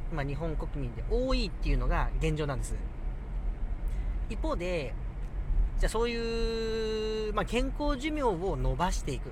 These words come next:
健康寿命っていうのは、すなわち病気とかしてない状態で、あのー、寿命を迎えるような、まあ、そんなお話なんですけども、ごめんなさい、重い話になっちゃって申し訳ないんですけども、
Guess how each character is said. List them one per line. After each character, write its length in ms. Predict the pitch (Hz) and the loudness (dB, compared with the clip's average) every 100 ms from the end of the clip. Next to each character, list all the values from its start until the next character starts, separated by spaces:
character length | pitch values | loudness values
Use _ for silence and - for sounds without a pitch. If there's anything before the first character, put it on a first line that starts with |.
| - | -4
健 140 | 214 | -2
康 100 | 254 | 0
寿 100 | 262 | 0
命 100 | 349 | 0
っ 40 | 339 | 0
て 80 | |
い 20 | 220 | 2
う 40 | |
の 60 | 156 | 2
は、 160 | 139 | 2
す 100 | 220 | 0
な 80 | 180 | -2
わ 60 | 151 | -4
ち 260 | 143 120 - - - - | -4 -4 -6 -6 -4 2
病 140 | 185 | 2
気 40 | - | 2
と 120 | 226 | -2
か 100 | 151 | -2
し 60 | - | -2
て 100 | 185 | -2
な 100 | 180 | 0
い 80 | |
状 200 | 143 156 | 0 -2
態 260 | 147 156 165 | -2 -2 -2
で、 260 | 247 202 127 - - - - - - - - | -2 -2 -2 -4 -4 -4 -4 -6 -10 -12 -10
あ 140 | 147 135 | -6 -6
の 220 | 123 117 113 110 - - - - - - - - 160 | -4 -4 -4 -4 -4 -4 -6 -8 -8 -8 -8 -8 -4
ー、 20 | |
寿 100 | 165 | -2
命 120 | 170 | 0
を 100 | 170 | 0
迎 200 | 156 165 | 0 0
え 80 | 156 | 2
る 60 | 160 | 2
よ 80 | |
う 40 | 170 | 0
な、 100 | 110 | -4
ま 160 | 110 | -6
あ、 20 | 120 | -4
そ 120 | 165 | -2
ん 40 | |
な 80 | 165 | -2
お 20 | |
話 280 | 143 147 131 | 0 -2 -2
な 60 | 123 | -4
ん 40 | |
で 80 | - | -4
す 40 | |
け 60 | - | -4
ど 80 | - | -6
も、 80 | |
ご 0 | |
め 60 | - | -6
ん 20 | |
な 40 | 131 | -6
さ 80 | |
い、 40 | 160 | -2
重 160 | 175 | 0
い 40 | 185 | 0
話 180 | 175 165 | 0 0
に 60 | |
な 60 | 143 | -2
っ 20 | |
ち 40 | |
ゃ 40 | - | -2
っ 20 | |
て 80 | 135 | 0
申 80 | 131 | 0
し 60 | |
訳 120 | 143 139 | 0 0
な 100 | 127 | -2
い 40 | |
ん 20 | |
で 60 | 113 | -4
す 80 | - | -6
け 60 | |
ど 80 | 135 | -4
も、 200 | 135 135 | -2 -2